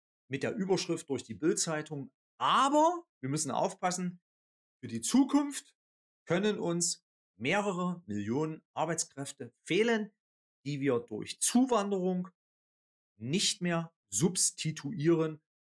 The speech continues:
oder ersetzen können. Das ist das Problem, was mit den Babyboomern uns für die gesetzliche Rente blühen könnte.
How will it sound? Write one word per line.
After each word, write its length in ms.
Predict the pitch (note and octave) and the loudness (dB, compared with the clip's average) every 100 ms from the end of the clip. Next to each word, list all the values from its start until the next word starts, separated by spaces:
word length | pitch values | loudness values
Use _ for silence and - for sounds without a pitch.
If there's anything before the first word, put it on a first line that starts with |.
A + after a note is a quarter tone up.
| - | 0
oder 400 | C3+ C#3+ C#3 - _ | 2 2 0 -2 _
ersetzen 720 | A2+ A#2 B2+ C#3 - - B2 B2+ - | -6 -2 0 0 0 -2 -4 -10 -4
können. 320 | C#3+ A2 - _ - | -4 -4 -8 _ -4
Das 220 | D#3+ F#3+ | -2 0
ist 200 | F#3+ - | -2 -4
das 200 | C#3 - | -4 -6
Problem, 580 | - G#2+ A#2+ D3+ E3+ E3+ _ _ _ | -10 -4 0 0 -2 -6 _ _ _
was 300 | A2+ C3+ - | -4 0 0
mit 160 | A#2 A2+ | -2 -8
den 180 | G#2 F2+ | -10 -6
Babyboomern 760 | B2 C3+ C#3+ B2 B2+ A#2+ A#2 - _ _ - | -2 0 -2 -4 -4 -4 -6 -10 _ _ -4
uns 420 | C3+ C#3+ - - _ _ _ _ _ _ | -2 0 -2 -4 _ _ _ _ _ _
für 160 | E3 A#3+ | 2 2
die 120 | A#3 | 2
gesetzliche 600 | A3+ F#3+ F3 D#3 D3+ B2+ | 2 2 0 -4 -4 -4
Rente 380 | G#2+ A#2 C3+ A#2 _ | -6 -6 -12 -14 _
blühen 540 | B2+ A#2+ C3 C#3 C#3 C3+ _ _ _ - | -8 -4 0 0 -2 -8 _ _ _ 0
könnte. 420 | D#3+ F3 D#3+ - | 2 2 0 -8